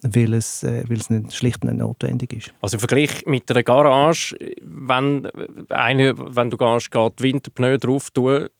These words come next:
Speaker 2: dann wird der Garage nicht gerade einen neuen Satz Winterpneu wieder aufschnurren jedes Jahr, sondern sagt dir, „Nein, fahren die eine Saison,
Speaker 1: Ja.
Speaker 2: das lohnt sich nicht, die zu wechseln.“ Also
Speaker 1: Ja.
Speaker 2: sie sind fair mit dem Kunden.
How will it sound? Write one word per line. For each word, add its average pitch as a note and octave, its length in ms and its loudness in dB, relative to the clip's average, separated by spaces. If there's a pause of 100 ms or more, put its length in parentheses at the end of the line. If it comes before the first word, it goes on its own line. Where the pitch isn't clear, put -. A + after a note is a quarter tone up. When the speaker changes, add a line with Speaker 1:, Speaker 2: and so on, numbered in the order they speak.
(140)
Speaker 2:
dann A#2 400 0 (680)
wird C3 520 0
der - 80 -4
Garage A#2+ 420 4
nicht C3 160 2
gerade C3 320 0
einen A#2+ 100 2
neuen B2+ 240 4
Satz A#2 340 0
Winterpneu C3+ 680 2
wieder C3 220 0
aufschnurren D3 640 0
jedes B2+ 280 -4
Jahr, B2 420 2
sondern B2 540 -4
sagt B2 440 -2
dir, B2 80 -2
„Nein, G#2+ 240 -2
fahren A#2 360 -4
die B2+ 80 -2
eine A#2 220 0
Saison, A#2 640 -2
Speaker 1:
Ja. C#3 160 -2 (220)
Speaker 2:
das A2+ 160 -2
lohnt A#2 260 2
sich - 160 -10
nicht, A2+ 320 -4
die G#2 100 -2
zu - 140 -10
wechseln.“ G2 540 -6 (220)
Also A2 160 0
Speaker 1:
Ja. B2 40 4
Speaker 2:
sie - 0 -
sind A#2 240 -2
fair A#2+ 240 0
mit A#2 220 -4
dem G#2 100 -4
Kunden. G#2+ 360 -4